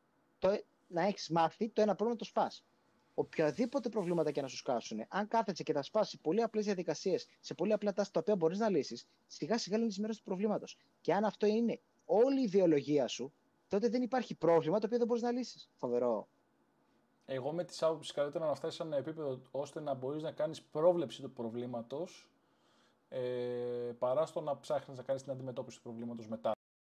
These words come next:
Speaker 1: Πάρα πολύ ωραία. Και εγώ θα σε ρωτήσω. Δεν σ' άκουσα, δεν σ' άκουσα καθόλου.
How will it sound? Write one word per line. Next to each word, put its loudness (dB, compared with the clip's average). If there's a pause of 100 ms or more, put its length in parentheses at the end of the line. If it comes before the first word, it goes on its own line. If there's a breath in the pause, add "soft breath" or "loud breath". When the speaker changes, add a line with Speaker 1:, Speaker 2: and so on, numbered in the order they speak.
(440)
Speaker 1:
Πάρα 4
πολύ 0
ωραία. 4
Και -4
εγώ 2
θα -4
σε -4
ρωτήσω. -4 (1500)
Δεν 4
σ' -2
άκουσα, -4
δεν -12
σ' -10
άκουσα -8
καθόλου. -6